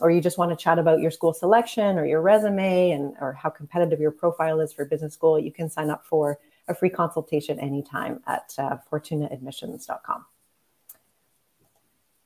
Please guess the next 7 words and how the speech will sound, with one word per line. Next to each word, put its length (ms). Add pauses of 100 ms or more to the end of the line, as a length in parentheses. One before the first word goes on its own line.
(640)
Today, 720
we 380
will 580
be 120
speaking 300
to 120
you 340